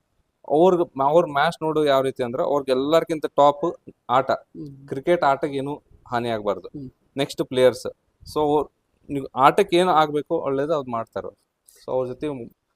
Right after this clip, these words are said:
Speaker 1: ಪ್ರತಿ ಮ್ಯಾಚಲ್ಲೂ ಸಿಕ್ಕಾಪಟ್ಟೆ ಕಲ್ತೇನೆ ನಾನು.
Speaker 2: ಹ್ಮ್. ಅಲ್ಲ ಸರ್, ಯಾರೋ ಅವ್ರಿಗೆ ಕೇಳಿದ್ರಂತ್ರಿ,
Speaker 1: ಹ್ಮ್.
Speaker 2: "ಸರ್, ನಾನು ಫಾಸ್ಟ್ ಬೌಲರ್ ಆಗ್ಬೇಕ್ರಿ, ಏನ್ ಮಾಡ್ಬೇಕಂತ?"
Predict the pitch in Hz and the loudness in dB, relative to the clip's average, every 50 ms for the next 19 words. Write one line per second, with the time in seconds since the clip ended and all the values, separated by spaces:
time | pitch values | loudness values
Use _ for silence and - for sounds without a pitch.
0 | _ _ _ _ _ - 123 123 - - 180 185 170 160 156 151 - 156 156 170 | _ _ _ _ _ -4 -4 -4 -2 0 0 2 2 2 0 0 -2 -2 0 0
1 | 165 147 - - - - 120 - - 165 160 160 156 151 - 127 113 - - 107 | -2 -2 -4 -12 -14 -14 -8 -2 0 0 0 0 -2 -4 -4 -4 -4 -4 -6 -12
2 | 101 98 95 98 156 131 131 _ _ _ _ _ _ _ _ - 160 180 165 180 | -12 -12 -14 -16 -16 -16 -18 _ _ _ _ _ _ _ _ -6 -4 -4 -2 -2
3 | 160 151 147 160 185 196 196 196 185 165 - 165 175 190 190 180 170 147 123 - | -2 -2 0 2 2 4 4 2 2 0 -2 0 0 2 2 2 0 -2 -4 -6
4 | 151 190 220 _ _ - 135 120 110 _ _ _ _ _ _ - - - 180 180 | -10 -10 -10 _ _ -12 -12 -12 -12 _ _ _ _ _ _ -12 -4 -2 0 0
5 | 170 165 156 151 143 139 139 135 135 135 139 147 170 202 196 - 180 185 180 - | 2 0 0 -2 -4 -6 -6 -8 -8 -8 -6 -4 -2 -2 0 0 0 0 0 -2
6 | 175 180 175 180 170 170 170 165 165 - - 160 165 170 175 170 165 160 147 147 | -4 -2 -2 0 0 0 0 -2 -4 -4 -4 -4 -2 -2 -2 -2 -4 -4 -6 -6
7 | - 151 | -8 -8